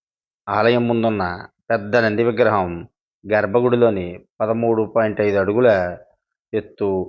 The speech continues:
అరవై అడుగుల విస్తీర్ణం ఉన్న శివలింగం ఈ ఆలయానికి ప్రత్యేక ఆకర్షణ. అంతేగాక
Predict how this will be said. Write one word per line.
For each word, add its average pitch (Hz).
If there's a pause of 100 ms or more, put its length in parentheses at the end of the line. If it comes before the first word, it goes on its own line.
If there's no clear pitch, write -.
(260)
అరవై 117
అడుగుల 113
విస్తీర్ణం 117
ఉన్న 104 (160)
శివలింగం 90 (960)
ఈ 139
ఆలయానికి 104 (140)
ప్రత్యేక 113
ఆకర్షణ. 92 (760)
అంతేగాక 123